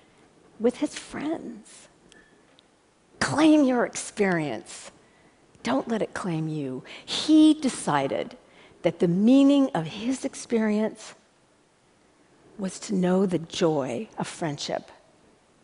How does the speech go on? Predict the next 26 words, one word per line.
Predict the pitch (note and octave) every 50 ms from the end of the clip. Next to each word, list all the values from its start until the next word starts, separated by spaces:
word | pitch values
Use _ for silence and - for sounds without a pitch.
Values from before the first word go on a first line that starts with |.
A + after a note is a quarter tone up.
| _ _ _ _
and | F3 F3+ E3+ D#3+
then | F3 E3 E3 E3 E3 D3+
learn | D3+ D#3 D#3 D#3 D3+ D3+ D#3+ E3+ - _ _ _ _ _ _ _ _ _ _
to | - F3 E3
make | D3 C#3 C#3+ -
friends. | - - - D3+ D3 - - - - - - - - _ _ _ _ _ _ _ _ _ _ _ _ _ _ _ _ _ _ _ _ _ _ _ _ _ _ _ _ _ _ _ _ _ _ _ _ _ _ _ _ _ _ _ _ _ _ _
So, | - - - - - B3+ A3 G#3 G#3 G#3 G3+ G#3 G#3 G#3 G3+ G#3+ G3+ - - - - - _ _ _ _ _ - - _
what | C#4+ A#3
about | A3+ B3 A#3 - G#3+
you? | G#3 G3+ F3 E3 F#3 - - _ - - - _ _ _ _ - _ _ _ _ _ _ _ _ _ _ _ _ _ _ _ _ _
How | _ - G#3 A3+ C4+ C4+
are | C4 C4
you | A3 G3+ G#3+ A3 A3+ A#3
gonna | G3+ G3 F3+ F3+
find | - F#3+ F3 F3 F3 E3+ E3
meaning | E3+ F3 F3 F3+ E3 D#3+ D3+ D#3+ E3 - _ _ _ _ _ _ _ _ _ _ _ _ _ _
in | - F3+ F3+
your | F3+ F#3+ F#3
crappy | - - E3 D3+ D#3+ - F3
experience? | E3 - - - - F#3 F3+ E3 E3 D#3+ D#3 - - - - - _ _ _ _ _ _ _ _ _ _ _ _ _ _ _ _ _ _ _ _ _ _ _ _ _ _ _ _
It | - A3+ -
could | - C#4 A#3
be | G#3 C4 C4 C4
a |
recent | A3 G#3 A3+ C4 - - C#4+ -
one, | G#3 G3 F#3+ F#3+ F#3+ G#3+ A#3+ A#3+